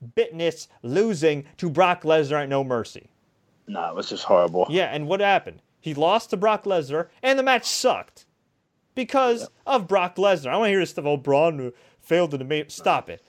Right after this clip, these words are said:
Speaker 1: Braun didn't fail crap, okay?
Speaker 2: No, Brock,
Speaker 1: That was
Speaker 2: there
Speaker 1: Brock.
Speaker 2: was no spots in that
Speaker 1: Especially
Speaker 2: either,
Speaker 1: when
Speaker 2: yeah.
Speaker 1: Brock forgot the Kimura. You remember that, when he hit the spine buster?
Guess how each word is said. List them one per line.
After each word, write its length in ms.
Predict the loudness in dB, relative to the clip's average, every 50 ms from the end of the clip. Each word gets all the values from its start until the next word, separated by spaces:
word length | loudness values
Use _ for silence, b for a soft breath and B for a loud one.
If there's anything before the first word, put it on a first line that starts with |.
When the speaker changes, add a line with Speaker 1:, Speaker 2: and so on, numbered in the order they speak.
| _ _ -2
Speaker 1:
Braun 240 | 0 2 2 2 2
didn't 180 | 0 -2 -4
fail 360 | -2 0 0 2 2 0 -2 -8 _
crap, 460 | -4 0 0 2 2 0 -4 _ _ _ _ _ -10
okay? 360 | -6 -4 -2 -2 -2 -2 -2
Speaker 2:
No, 160 | -2 -2 -2
Brock, 220 | -2 -2 -2 0
Speaker 1:
That 80 | 0 0
was 120 | -2 0
Speaker 2:
there 100 | 0 0 0
Speaker 1:
Brock. 200 | 2 0 0 -2
Speaker 2:
was 60 | -2
no 60 | -6
spots 460 | -8 -8 -10 -8 -8 -8 -8 -10 -12
in 120 | -14 -16 -14
that 140 | -12 -4 -2
Speaker 1:
Especially 460 | -2 -2 0 0 -2 -2 0 -2 -2
Speaker 2:
either, 80 | -2 -2
Speaker 1:
when 80 | -2 -2
Speaker 2:
yeah. 20 | 0
Speaker 1:
Brock 280 | 0 0 0 -2 -4
forgot 320 | -2 0 2 2 2 0 -2
the 80 | -6
Kimura. 500 | -8 -6 -4 0 0 2 2 2 0 -2 -8 _ _ _ _
You 80 | -2 0
remember 220 | 2 2 2 2
that, 240 | 2 2 0 0 -2
when 100 | -2 -2
he 120 | -2 0 -2
hit 100 | -2 -2
the 80 | -4
spine 400 | -8 -4 0 2 2 2 2 2
buster? 460 | 2 0 0 0 -2 -2 -2 -2 -2